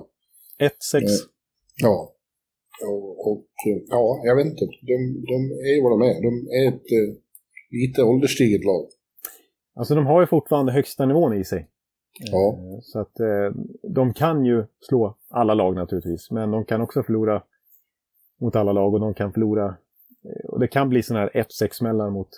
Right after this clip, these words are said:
Speaker 1: Carolina uppenbarligen. De, de är lite ojämna, lite opålitliga faktiskt.
Speaker 2: Ja, de är det.
Speaker 1: Och visst
Speaker 2: Vår vän Hudson envisas med att hävda att de är en dark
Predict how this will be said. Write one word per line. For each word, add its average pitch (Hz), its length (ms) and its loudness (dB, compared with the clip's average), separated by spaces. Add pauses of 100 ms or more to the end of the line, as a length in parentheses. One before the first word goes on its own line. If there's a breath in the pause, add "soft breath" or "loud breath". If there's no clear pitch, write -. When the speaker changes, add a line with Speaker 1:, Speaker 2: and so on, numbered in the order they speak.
(140)
Speaker 1:
Carolina 98 420 -2
uppenbarligen. 92 500 -4 (200)
De, 113 200 -8
de 123 140 -2
är 139 120 2
lite 156 320 4
ojämna, 151 400 4
lite 135 280 2
opålitliga 131 840 0
faktiskt. - 360 -12 (640)
Speaker 2:
Ja, 120 200 4
de 151 140 2
är 143 100 4
det. 87 120 2 (960)
Speaker 1:
Och 220 120 -12 (220)
visst 143 160 4
Speaker 2:
Vår 127 80 4
vän 131 380 0 (460)
Hudson 120 500 2 (160)
envisas 135 400 2
med 120 80 4
att 113 60 4
hävda 120 220 4
att 110 100 0
de 113 120 2
är 117 60 4
en 113 120 4
dark 120 240 6